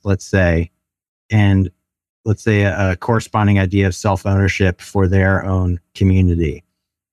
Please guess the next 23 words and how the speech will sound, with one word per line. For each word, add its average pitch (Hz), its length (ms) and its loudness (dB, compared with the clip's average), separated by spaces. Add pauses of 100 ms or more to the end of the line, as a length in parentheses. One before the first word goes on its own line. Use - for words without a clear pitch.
(140)
and 101 280 4
a 101 100 -6
church 110 560 -2
has 101 280 0
its - 180 -12
own, 95 460 2 (760)
or 95 200 0
any 110 240 2
other 98 360 2
religious 95 520 -2
community 87 500 2
has 95 200 2
its 90 180 -2
own 90 320 0 (100)
religious 92 500 0
leaders, 82 500 -2 (100)
and 90 240 -4 (120)
they're 92 360 0 (380)
sort 92 260 -2
of 90 200 -2 (420)
governed 95 440 0
that 95 260 0
way. 87 320 -6